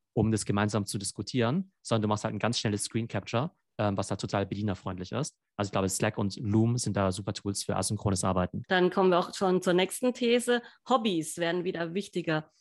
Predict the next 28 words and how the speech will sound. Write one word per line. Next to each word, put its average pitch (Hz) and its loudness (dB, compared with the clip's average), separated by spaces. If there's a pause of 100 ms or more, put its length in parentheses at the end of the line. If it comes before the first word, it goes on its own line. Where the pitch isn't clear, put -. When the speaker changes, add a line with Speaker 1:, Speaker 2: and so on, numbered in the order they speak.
(220)
Speaker 2:
Remote-Arbeiten 196 4
führt 196 -4
dazu, 185 0
dass 185 2
die 180 0
Menschen 175 0
mehr 196 4
Aktivitäten 190 0
nachgehen, 175 2
die 214 2
mit 185 0
Menschen 180 0
in 170 0
ihrer 170 -2
direkten 160 -2
Wohnumgebung 165 2
zu - -12
tun 156 -2
haben. 160 -2
Dadurch 190 4
werden 170 4
Beziehungen 190 4
wieder 165 -2
tiefer 262 0
und 180 2
Menschen 165 0
weniger 160 -4
einsam. 156 0